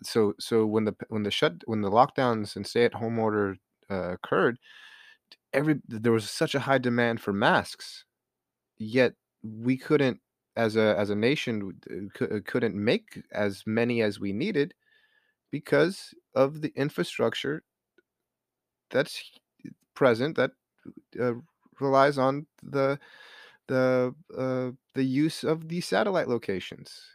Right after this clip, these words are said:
and importing of these goods. And the economy of scale is, is a factor where, where the more you buy, the, the cheaper the cost. And when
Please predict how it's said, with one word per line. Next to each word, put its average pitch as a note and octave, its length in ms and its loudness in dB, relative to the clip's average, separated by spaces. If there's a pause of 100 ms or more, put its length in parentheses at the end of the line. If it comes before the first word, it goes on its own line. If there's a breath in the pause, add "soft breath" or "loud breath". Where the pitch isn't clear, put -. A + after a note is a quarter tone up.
(140)
and A2+ 240 -6
importing C3+ 640 2
of F#2+ 220 -2
these G2 200 -6
goods. E2+ 500 -4 (580 loud breath)
And A2 440 -2
the A2+ 160 0
economy D3 460 0
of B2+ 80 0
scale D#3 520 0
is, G2+ 320 -6
is G#2+ 140 -8
a G2+ 60 -8
factor F#2 540 -4
where, G2+ 360 2
where G#2 160 0
the G2+ 100 -2
more A#2+ 260 0
you B2+ 160 0
buy, A#2+ 520 2 (800)
the, A2 420 2 (100)
the G#2+ 80 -8
cheaper - 340 -6
the C3 100 -4
cost. - 640 -2 (640 soft breath)
And A2 340 -2
when A2+ 500 0